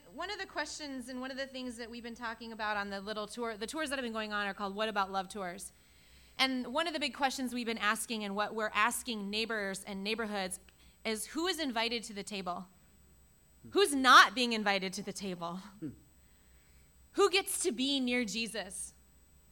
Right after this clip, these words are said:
Speaker 1: Right? Who gets to be near Jesus? And in my quest for reconnection with Jesus, I'm like, "Well, who gets to be near him? Who are the people that get to be close to Jesus?"
Speaker 2: Yeah,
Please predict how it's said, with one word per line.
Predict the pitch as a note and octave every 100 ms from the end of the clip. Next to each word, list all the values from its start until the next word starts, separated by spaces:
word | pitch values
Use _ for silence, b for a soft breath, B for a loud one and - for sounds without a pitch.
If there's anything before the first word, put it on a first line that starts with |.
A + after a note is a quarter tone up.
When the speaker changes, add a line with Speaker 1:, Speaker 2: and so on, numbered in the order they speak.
| -
Speaker 1:
Right? | B3 D4 C4
Who | D4+ G4+
gets | G4 -
to | E4
be | B3 C#4
near | C4 A#3+
Jesus? | A#3 A3 G#3
And | C4+ C#4 D#4
in | D#4+
my | D#4 F4+ G#4 G#4 F#4
quest | - E4+ D#4+ -
for | - C4+
reconnection | C4 E4 E4 D4 - C#4+
with | B3 G3
Jesus, | C4 A3 G3+ A3+ - B B
I'm | C#4
like, | D4 A#3
"Well, | D4+
who | C#4 G4+
gets | G#4 - -
to | G#4+
be | D#4+
near | C#4+ D4+
him? | D4+ A3
Who | A3+ D#4
are | G4
the | G4+
people | D#4+ E4+ D#4+
that | C4+
get | C4 C4+
to | C4+
be | C4+
close | - - A#3+ A#3 - - B B
to | - A3
Jesus?" | G3+ A3+ G3 - F3+ - -
Speaker 2:
Yeah, | A#2